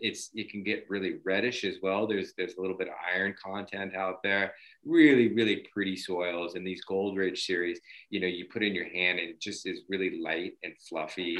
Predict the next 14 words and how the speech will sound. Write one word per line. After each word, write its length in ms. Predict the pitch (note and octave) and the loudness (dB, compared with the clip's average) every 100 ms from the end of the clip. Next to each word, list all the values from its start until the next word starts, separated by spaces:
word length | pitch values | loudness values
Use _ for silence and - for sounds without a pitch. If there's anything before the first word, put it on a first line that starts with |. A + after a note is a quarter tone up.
| F2+ | -2
And 320 | F#2 F2 E2+ - | 0 0 -2 -8
it's 200 | F#2 - | -10 -6
just 200 | G2+ - F#2 | -8 -8 -8
really 360 | G#2 A#2 F#2+ E2+ | -2 0 0 -2
conducive 680 | F2+ F2 F2+ - F#2 - | -6 -4 -4 -2 -4 -4
to, 240 | - F#2 - | -6 -6 -6
to 80 | F2+ | -10
growing 440 | F#2 F#2+ F2+ E2+ - _ _ _ | -4 -2 0 -4 -10 _ _ _
great 240 | - G2 - | 0 2 2
Chardonnay 680 | - F2 E2+ E2+ D#2+ D#2+ D#2+ | 0 -2 -2 -2 -2 -2 -4
and 180 | E2 D#2 | -10 -10
Pinot 300 | - E2 F2 | -8 -6 -6
Noir 340 | F2 D#2 D2+ | -8 -8 -8
too. 420 | - F2 E2+ D#2+ | -6 -4 -2 -4